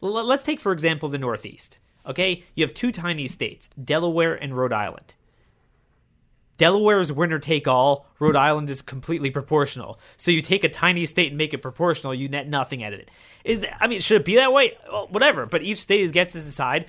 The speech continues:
So Cruz is gonna be smart, and he's not gonna go to <laughs> Rhode Island, and he's gonna go to Delaware. I mean, that's what he's been doing, you know. And, and that's the thing. You, you know the rules. It's not like Cruz has,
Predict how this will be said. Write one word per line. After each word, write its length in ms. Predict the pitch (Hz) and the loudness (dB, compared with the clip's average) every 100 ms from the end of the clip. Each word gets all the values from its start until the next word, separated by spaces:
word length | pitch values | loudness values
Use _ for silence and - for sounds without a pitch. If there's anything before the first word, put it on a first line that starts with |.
| - | -10
So 200 | - 202 | 0 0
Cruz 340 | - 220 277 226 | 2 0 2 0
is 140 | 175 | -2
gonna 160 | 185 175 | -2 -2
be 120 | 190 | -2
smart, 480 | - 139 120 151 - _ - | -2 0 2 0 -4 _ -6
and 100 | 170 | -2
he's 200 | 170 156 | 0 2
not 180 | 180 180 | 2 2
gonna 120 | 156 | 2
go 180 | 175 165 | 4 4
to 80 | |
<laughs> 0 | |
Rhode 220 | 156 160 - | 4 0 0
Island, 400 | 143 - 170 190 | -6 -6 -6 -4
and 80 | 220 | -4
he's 160 | 196 | -4
gonna 160 | - 185 | -4 0
go 120 | 170 | 2
to 60 | 214 | 4
Delaware. 560 | 285 262 147 120 - - - | 4 4 2 -6 -12 -18 -12
I 20 | - | -6
mean, 160 | 226 | 0
that's 240 | 226 262 247 | 0 0 -2
what 80 | |
he's 180 | 233 196 | -2 -4
been 200 | 226 208 | -6 -2
doing, 480 | 240 302 147 - - _ _ _ | 2 2 0 -6 -20 _ _ _
you 140 | 180 | 0
know. 200 | 196 165 | 2 2
And, 140 | - 208 | -2 -6
and 180 | 196 214 | -4 0
that's 220 | 220 226 | -2 -2
the 80 | 190 | -6
thing. 220 | 294 214 | -6 -6
You, 160 | 165 170 | -8 -10
you 200 | 151 196 | -6 -4
know 340 | 170 233 277 | 2 2 2
the 140 | 190 170 | -2 -2
rules. 300 | 196 214 165 | 0 0 -2
It's 140 | 156 | -4
not 120 | 226 | -2
like 160 | 214 170 | -2 -6
Cruz 440 | - 208 220 180 | -8 -8 -6 -4
has, 260 | 151 151 | -4 -4